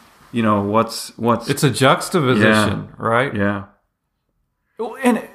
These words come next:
Speaker 2: we sh-, we, we have to build on this a little bit more. And really, it, here, here's what we got going on. We have this incredible business tycoon, right? This incre-, this e-, economical juggernaut that,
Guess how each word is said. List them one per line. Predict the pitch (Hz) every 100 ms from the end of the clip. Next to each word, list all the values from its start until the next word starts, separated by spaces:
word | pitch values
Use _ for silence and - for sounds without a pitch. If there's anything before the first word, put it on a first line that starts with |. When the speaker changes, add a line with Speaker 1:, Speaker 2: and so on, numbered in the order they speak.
| 214
Speaker 2:
we | 190
sh-, | 202 190
we, | - 196 175 -
we | 180 190
have | 180 202 196
to | 180
build | 160 156
on | 151 139
this | 135 135
a |
little | 120 127
bit | 113 117
more. | 110 123 143 120 107
And | 117 113 110 - _ _ _ _
really, | 123 135 185 156 113
it, | 113 120 123 - _ _
here, | 160 165 185 -
here's | 156 196
what | 185
we | 151
got | 135 127
going | 123 117
on. | 131 110 98
We | 131
have | 147 135
this | 117 -
incredible | 113 - 120 123 117
business | 113 113 113 110
tycoon, | - 110 101 107 95 92
right? | 101 107 107
This | 104 -
incre-, | 107 - 107
this | 101 101 -
e-, | - 131 -
economical | 123 123 113 107 107 107 107
juggernaut | 90 107 98 101 95 98 92 -
that, | 107 104 -